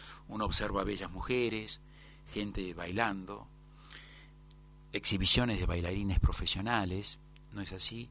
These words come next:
Orquestas en vivo, uno se toma un rico trago. Por lo tanto, digamos, si uno corona bailando, muy bien. Y si no corona, tiene otros activos patrimoniales netos, ¿no, Ricardo?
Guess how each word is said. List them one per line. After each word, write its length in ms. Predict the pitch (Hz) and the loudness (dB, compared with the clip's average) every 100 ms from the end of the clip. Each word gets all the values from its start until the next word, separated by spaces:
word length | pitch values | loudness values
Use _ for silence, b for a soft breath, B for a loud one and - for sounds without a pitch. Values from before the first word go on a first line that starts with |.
| - | -4
Orquestas 760 | - 98 - 139 - - 98 92 | 2 2 10 12 12 10 6 6
en 140 | 95 | 8
vivo, 400 | 110 95 85 92 - B B B B B B B - | 8 8 6 0 -4 B B B B B B B -2
uno 180 | 113 | 2
se 100 | 92 | 2
toma 220 | 98 104 104 | 4 4 4
un 100 | 92 | 2
rico 280 | 104 101 | 2 2
trago. 440 | - 123 92 90 98 - - | 4 4 4 0 -4 -8 0
Por 140 | - 110 | 6 6
lo 100 | 113 | 8
tanto, 540 | 139 147 139 123 85 - - - - - - - | 10 10 10 6 6 -4 -20 -20 -20 -20 -16 -8
digamos, 360 | 110 90 87 | -6 -4 -2
si 200 | - - | 0 4
uno 220 | 131 131 | 6 6
corona 540 | 123 127 131 101 90 87 - | 8 8 8 6 0 -6 0
bailando, 680 | 104 107 139 175 180 180 - - | 2 6 6 6 0 -2 -2 6
muy 160 | 110 | 8
bien. 260 | 98 85 78 - | 8 6 4 -2
Y 100 | - | -2
si 140 | - | 0
no 140 | 123 143 | 2 4
corona, 500 | 147 151 160 180 185 b b b | 8 8 8 6 4 b b b
tiene 280 | - 113 113 | 4 6 6
otros 420 | 110 - 117 - B | 4 6 6 6 B
activos 480 | B 107 - 135 131 | B 6 12 12 12
patrimoniales 720 | - 107 107 101 117 120 101 | 12 12 12 12 12 12 10
netos, 460 | 107 82 - 90 - | 8 4 4 2 2
¿no, 160 | 131 135 | 6 8
Ricardo? 480 | 127 120 156 139 | 8 4 4 2